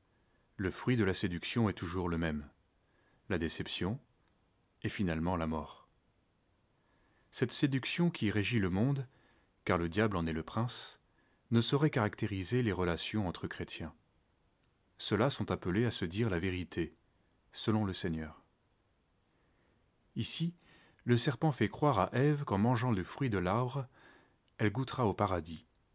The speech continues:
Les yeux d'Adam et Ève s'ouvrent bien, mais au lieu de trouver la connaissance de Dieu, ils sont placés face à eux-mêmes. Ils découvrent leurs différences, leurs déshonneurs,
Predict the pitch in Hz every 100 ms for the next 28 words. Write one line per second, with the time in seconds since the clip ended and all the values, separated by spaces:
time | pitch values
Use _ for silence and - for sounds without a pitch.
0 | _ _ _ _ _ _ _ _ _ 110
1 | 92 87 95 90 98 127 101 - 113 127
2 | - 127 98 90 95 131 147 - - -
3 | _ _ - 113 123 147 127 110 - 120
4 | 117 - 117 110 - 123 101 90 85 98
5 | 139 - _ _ _ _ _ _ 131 127
6 | 165 135 113 - 120 104 - 92 85 82
7 | 76 78 - _ _ _ _ _ _ _
8 | _ _ _ - 90 90 - 135 143 117
9 | 87 82 - 95 85 123 147 - - _
10 | _ _ _ _ _ - 98 80 82 82
11 | 80 85 110 -